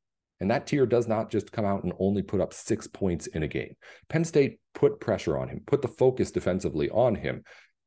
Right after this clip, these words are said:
But there's a point where it's like, "Okay, you gotta be the superstar, man. Like, we know it's there. Just get out there and, I, I, I don't know, be more aggressive."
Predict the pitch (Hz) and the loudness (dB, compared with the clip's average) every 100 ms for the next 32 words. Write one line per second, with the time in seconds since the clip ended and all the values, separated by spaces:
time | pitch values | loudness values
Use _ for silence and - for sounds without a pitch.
0 | _ _ _ 104 113 107 123 147 117 104 | _ _ _ 2 4 4 4 2 4 4
1 | - 87 107 107 107 76 - _ _ _ | 2 0 0 0 -4 -6 -10 _ _ _
2 | _ - 85 147 151 135 113 87 123 131 | _ -4 0 2 2 2 2 2 0 0
3 | 85 76 50 57 - - _ _ _ _ | -2 -2 -2 -4 -8 -10 _ _ _ _
4 | - 82 107 135 117 139 - 87 90 - | -4 0 2 4 6 4 4 2 2 -2
5 | - _ _ _ _ _ _ _ - 107 | -8 _ _ _ _ _ _ _ -4 -4
6 | - 117 120 131 101 107 101 95 92 82 | 2 4 4 2 4 4 4 2 -2 -6
7 | - - 87 95 - 101 110 107 113 - | -14 -4 -2 0 0 2 2 2 0 0
8 | 104 107 110 82 - 80 - 82 - | 0 2 2 2 -2 -2 -2 -4 -8